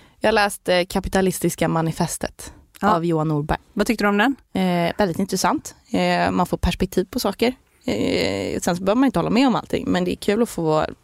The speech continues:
Speaker 1: en, en annorlunda infallsvinkel.
Speaker 2: Mm. En ganska kul debattör, får man
Speaker 1: Mm,
Speaker 2: säga om honom.
Speaker 1: verkligen.
Speaker 2: Ja. Eh, och, eh, mer, kan du ge, kan du ge några boktips?
Speaker 1: Eh, En perfekt storm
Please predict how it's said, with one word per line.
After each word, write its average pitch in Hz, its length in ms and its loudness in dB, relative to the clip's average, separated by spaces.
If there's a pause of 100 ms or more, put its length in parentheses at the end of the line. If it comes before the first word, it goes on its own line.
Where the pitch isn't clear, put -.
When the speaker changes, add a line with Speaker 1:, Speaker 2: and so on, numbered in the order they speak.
(140)
Speaker 1:
en, 160 360 2
en - 160 -2 (640)
annorlunda 165 400 0
infallsvinkel. 160 680 -4 (400)
Speaker 2:
Mm. 226 420 -2
En 233 100 2
ganska 311 180 2
kul 190 260 0
debattör, 185 480 0
får 202 60 -2
man 226 100 6
Speaker 1:
Mm, - 20 4
Speaker 2:
säga - 140 -2
om 175 80 -4
honom. 170 200 -6
Speaker 1:
verkligen. 226 400 2 (360)
Speaker 2:
Ja. 233 80 0
Eh, 233 200 2
och, - 380 0
eh, 220 260 2
mer, 240 220 2
kan - 180 -4
du 214 160 2
ge, 226 300 0
kan 262 140 2
du 285 60 6
ge 320 100 6
några 226 220 4
boktips? - 540 -4
Speaker 1:
Eh, 190 500 -4
En 220 100 4
perfekt 240 360 0
storm 214 520 2